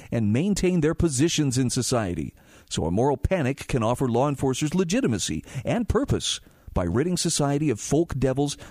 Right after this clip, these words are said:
that allegedly threaten its well-being. Third, the media are a particularly powerful set of actors in the creation of a moral panic. This is because typically news media coverage of certain events involving alleged folk devils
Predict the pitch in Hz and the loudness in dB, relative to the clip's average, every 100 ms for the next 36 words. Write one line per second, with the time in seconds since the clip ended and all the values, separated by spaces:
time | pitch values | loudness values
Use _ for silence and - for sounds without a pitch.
0 | - 95 87 113 139 156 165 170 175 113 | -6 -2 0 0 0 -2 0 0 0 0
1 | 123 127 117 110 120 110 71 58 - _ | 0 2 2 2 2 0 -2 -10 -14 _
2 | _ - - - - - 220 220 85 - | _ -20 -20 -20 -14 -2 2 2 0 -6
3 | - - - - 123 156 254 233 185 165 | -14 -20 -12 -2 2 2 4 2 4 2
4 | 151 143 156 - 285 - 185 156 151 - | 2 2 0 0 -2 0 2 2 0 0
5 | 175 196 196 185 - 151 156 - 117 110 | 2 0 2 0 0 0 0 -2 -2 0
6 | 131 123 139 120 127 113 143 190 185 180 | 0 0 0 -2 0 0 2 0 0 0
7 | 180 123 131 123 123 - 214 165 85 - | 2 2 4 4 2 0 0 0 -2 -10
8 | _ _ _ _ _ _ - 95 139 139 | _ _ _ _ _ _ -4 -2 0 -2
9 | 147 165 - 123 147 - 170 131 120 139 | -2 -2 0 0 0 0 2 2 2 2
10 | 123 131 165 - 107 139 175 170 131 160 | 0 0 -2 0 0 0 0 0 0 0
11 | 175 117 131 - 117 127 175 170 139 135 | 0 0 0 0 0 2 2 0 0 2
12 | 113 - - 123 - - 90 120 160 | 0 0 0 0 2 -2 0 0 -2